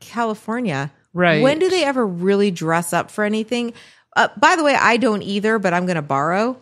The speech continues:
Speaker 2: Yeah. So
Speaker 1: S-
Speaker 2: when is it? It's next month?
Speaker 1: It is, it's,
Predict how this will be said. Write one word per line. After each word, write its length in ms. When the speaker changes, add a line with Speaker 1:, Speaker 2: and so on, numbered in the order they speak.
Speaker 2:
Yeah. 520
So 280
Speaker 1:
S- 140
Speaker 2:
when 480
is 320
it? 300
It's 200
next 260
month? 420
Speaker 1:
It 320
is, 680
it's, 300